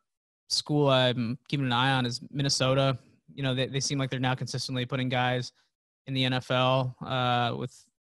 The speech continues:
at least four projected guys getting drafted this year. Antoine Winfield is the guy I'm interested to see where he lands, just with his, his dad's pedigree and, and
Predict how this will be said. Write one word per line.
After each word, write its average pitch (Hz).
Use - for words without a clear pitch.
at -
least 143
four 143
projected 131
guys 135
getting 131
drafted 127
this 131
year. 127
Antoine 123
Winfield 127
is 127
the 127
guy 127
I'm 123
interested 127
to 123
see -
where 143
he 143
lands, 127
just 131
with 127
his, 127
his 135
dad's 123
pedigree 131
and, 123
and 120